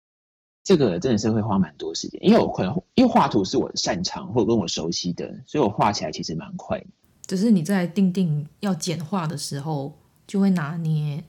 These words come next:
Speaker 2: 那个内容到底哪一些可以简化，哪一些是需要保留下来的。
Speaker 1: 啊，这个也是蛮，蛮为难的事情，因为像是比如说I G发的图好了，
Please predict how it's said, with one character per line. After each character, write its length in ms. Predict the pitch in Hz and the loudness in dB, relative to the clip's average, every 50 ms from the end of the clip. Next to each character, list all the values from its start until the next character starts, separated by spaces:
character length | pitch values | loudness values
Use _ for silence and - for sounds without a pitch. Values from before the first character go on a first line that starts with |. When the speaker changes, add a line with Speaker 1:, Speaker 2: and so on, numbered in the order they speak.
| _ _ _ _ | _ _ _ _
Speaker 2:
那 60 | - | -2
个 100 | 190 190 | 0 2
内 220 | 185 196 208 190 170 | 2 2 2 2 2
容 160 | 156 156 151 | 0 0 -2
到 140 | 170 190 165 | -2 -2 -2
底 80 | 165 | -2
哪 160 | 151 143 147 147 | -4 -4 -2 -4
一 60 | 165 | -4
些 160 | 156 170 151 | -4 -4 -4
可 160 | 151 - 160 | -4 -2 -4
以 40 | 147 | -4
简 200 | - - - 147 | -4 -6 -8 -8
化， 160 | 147 156 156 | -6 -4 -4
哪 120 | 151 135 139 | -4 -4 -4
一 40 | |
些 160 | 147 160 131 147 | -6 -6 -8 -6
是 120 | 147 156 | -6 -6
需 140 | 151 - - | -6 -6 -8
要 100 | 117 139 | -10 -8
保 200 | 139 - 120 127 | -8 -8 -10 -8
留 180 | 127 139 - | -8 -10 -10
下 160 | 143 147 151 131 | -8 -10 -10 -10
来 140 | - - - | -10 -12 -14
的。 120 | - 175 156 - _ _ _ _ - - _ _ _ _ | -18 -20 -20 -20 _ _ _ _ -20 -20 _ _ _ _
Speaker 1:
啊， 220 | _ - 139 131 - | _ -4 -4 -2 0
这 140 | - 214 208 | 4 6 8
个 100 | 175 135 | 8 8
也 140 | 107 95 98 | 8 6 4
是 180 | - 156 160 | 4 4 4
蛮， 580 | 147 131 117 104 95 95 95 95 95 95 98 - - | 4 4 2 2 0 0 2 4 4 4 2 2 0
蛮 260 | 107 113 110 113 135 | -2 0 2 2 4
为 200 | 139 131 113 120 131 | 4 4 4 4 2
难 180 | 131 110 98 | 0 -2 -2
的 140 | 95 95 101 | -4 -4 -4
事 180 | - - 123 - | -2 0 0 0
情， 240 | - - - - - - | 0 -2 -6 -8 -2 2
因 80 | 175 | 4
为 80 | 208 220 | 4 6
像 220 | 220 220 190 190 | 6 6 6 8
是 260 | 190 196 190 175 170 160 - _ _ _ _ _ _ _ - | 8 8 8 8 6 4 2 _ _ _ _ _ _ _ -4
比 80 | - | 0
如 60 | 110 | 2
说 60 | 120 131 | 2 2
I 180 | - 123 120 110 | 2 2 0 2
G 200 | 117 120 120 117 | 4 4 4 4
发 180 | 113 113 113 | 4 0 0
的 100 | 110 92 | -2 -2
图 280 | - - - 78 76 76 | -4 -6 -6 -6 -6 -6
好 200 | - - 65 53 | -6 -8 -8 -8
了， 180 | 52 53 65 | -8 -10 -10